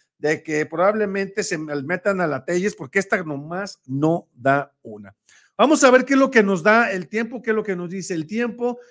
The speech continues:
y vamos a ver esta situación. Doy gracias ahorita a Dios, que gracias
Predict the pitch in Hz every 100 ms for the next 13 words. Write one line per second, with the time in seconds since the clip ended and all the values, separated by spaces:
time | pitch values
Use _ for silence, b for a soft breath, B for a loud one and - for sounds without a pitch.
0 | B - 180 214 226 196 175 202 196 185
1 | 170 165 143 175 160 151 233 254 202 220
2 | 208 196 160 156 170 160 151 143 220 254
3 | 254 - _ _ _ _ _ _ _ _
4 | 185 180 156 190 240 233 233 226 220 -